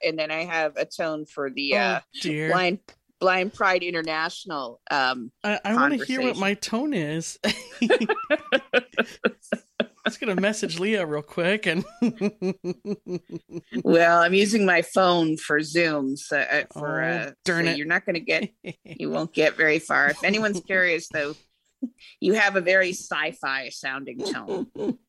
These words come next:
Speaker 1: So, so I thought you would like that.
Speaker 2: Nice.
Speaker 1: But the other, only other thing I wanna mention is that one cool thing with the conversations, though, is that you can, if you wanna find maybe a message that you sent a long time ago in an individual or group conversation,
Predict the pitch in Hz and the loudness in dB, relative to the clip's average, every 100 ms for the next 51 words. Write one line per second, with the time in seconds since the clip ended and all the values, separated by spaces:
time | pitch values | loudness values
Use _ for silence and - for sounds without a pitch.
0 | 240 - - 123 - 120 - - - 151 | -8 -6 -12 -14 -14 -18 -8 -6 -2 0
1 | 131 127 131 135 - 98 170 151 143 131 | 0 0 0 0 -6 -10 -8 -6 -6 -8
2 | 165 - - 170 - _ _ _ - 208 | -12 -14 2 2 2 _ _ _ -2 0
3 | 190 196 220 214 196 220 214 214 214 214 | 2 4 2 2 0 -2 -2 -4 -6 -4
4 | 190 185 170 165 160 175 151 147 - 139 | -4 -2 -6 -6 -8 -8 -8 -8 -2 2
5 | 135 - - 156 165 170 175 - 156 - | 2 0 -8 -4 -2 0 -2 -6 -6 -2
6 | 156 151 139 147 143 139 135 - 135 127 | 0 0 -2 -2 -2 0 -2 0 0 0
7 | 147 143 - 143 131 135 - 135 123 131 | -2 -2 -2 0 0 -2 0 0 0 -2
8 | 143 - - 147 143 143 139 135 - _ | -2 -4 -8 -4 -2 -2 -4 -10 -18 _
9 | _ _ _ 156 - 165 185 170 - 160 | _ _ _ -4 2 4 4 2 2 2
10 | 165 165 160 147 - - 151 156 165 156 | 2 0 -4 -6 -6 -4 -2 0 0 2
11 | 147 160 151 151 139 - 143 147 139 143 | 0 0 -6 -4 -4 -4 0 0 2 2
12 | 147 147 - 135 147 160 165 180 190 - | 0 -2 -2 -2 0 2 4 2 -4 -14
13 | _ _ _ - 156 147 143 156 156 151 | _ _ _ 0 2 2 2 0 -2 2
14 | 147 165 147 143 135 127 - 139 139 - | 0 0 -2 -2 -4 -6 -8 -8 -8 -2
15 | 127 - 143 143 | -2 0 -2 -4